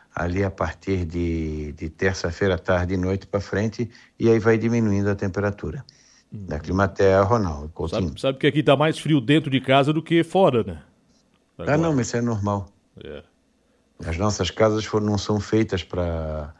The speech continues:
Speaker 1: pra reter o, pra, pra, vamos dizer assim, pra, pro, pro nosso frio, então fica muito frio. E quando acontece isso, vai ter aquele suador.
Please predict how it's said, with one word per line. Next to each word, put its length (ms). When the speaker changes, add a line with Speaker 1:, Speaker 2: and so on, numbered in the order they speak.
Speaker 1:
pra 160
reter 340
o, 540
pra, 260
pra, 200
vamos 160
dizer 120
assim, 220
pra, 300
pro, 180
pro 280
nosso 340
frio, 280
então 220
fica 340
muito 380
frio. 300
E 80
quando 340
acontece 560
isso, 120
vai 120
ter 140
aquele 240
suador. 560